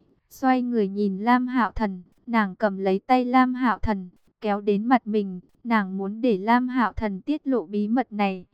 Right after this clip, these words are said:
Nàng muốn Lam Hạo Thần là người thứ nhất thấy được khuôn mặt của nàng. Lam Hạo Thần hơi ngẩn người, sau đó hình như hiểu được ý của Bạch Vũ Mộng,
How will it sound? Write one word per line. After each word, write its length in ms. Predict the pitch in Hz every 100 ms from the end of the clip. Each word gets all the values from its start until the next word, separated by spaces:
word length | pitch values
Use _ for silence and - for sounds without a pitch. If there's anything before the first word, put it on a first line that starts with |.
| _ _ _ -
Nàng 340 | 233 208 190
muốn 180 | 196 202
Lam 280 | 247 262 254
Hạo 240 | 254 220
Thần 280 | 185 214 196 196
là 120 | 196
người 280 | 196 202 185
thứ 180 | 208
nhất 260 | 208 269 311
thấy 200 | - 208
được 220 | 208 262 -
khuôn 280 | - 269 254
mặt 180 | 226 -
của 160 | 220 190
nàng. 480 | 190 196 196 190 180 _ _ _ -
Lam 280 | 254 262 247
Hạo 240 | 254 196
Thần 260 | - 208 190
hơi 240 | 247 254
ngẩn 320 | 247 226 180
người, 360 | 196 202 190 180 _ _ _
sau 280 | _ 269 262
đó 240 | 220 202 240
hình 300 | 262 214 208
như 160 | 254
hiểu 240 | 247 240 185
được 260 | 208 190
ý 160 | 196 208
của 200 | - 202
Bạch 200 | 202 190 -
Vũ 180 | 180
Mộng, 280 | 247 262 220